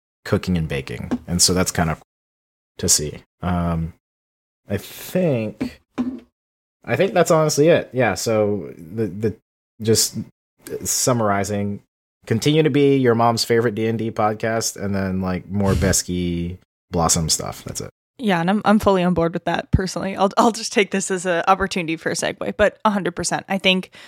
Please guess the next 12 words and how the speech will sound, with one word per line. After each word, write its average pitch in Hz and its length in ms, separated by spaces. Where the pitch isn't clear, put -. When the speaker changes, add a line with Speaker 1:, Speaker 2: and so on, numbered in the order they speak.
Speaker 2:
for 220 220
me 208 280
and 214 160
for 220 100
Blossom, 175 640
to 196 100
sort 175 160
of 170 60
go 165 100
back 151 160
to 170 100
the, 156 160